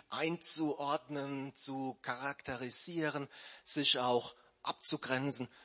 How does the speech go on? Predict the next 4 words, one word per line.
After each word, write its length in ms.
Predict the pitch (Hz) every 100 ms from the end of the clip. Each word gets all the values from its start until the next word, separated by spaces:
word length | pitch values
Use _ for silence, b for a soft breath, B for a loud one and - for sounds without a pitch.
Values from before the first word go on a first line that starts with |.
| B
von 180 | - 127
anderen 460 | 131 160 156 139 139
Zeitperioden. 1000 | - 131 - 147 135 131 131 131 131 127 - _ _ _ _ _ _ - -
Und 380 | - 135 139 -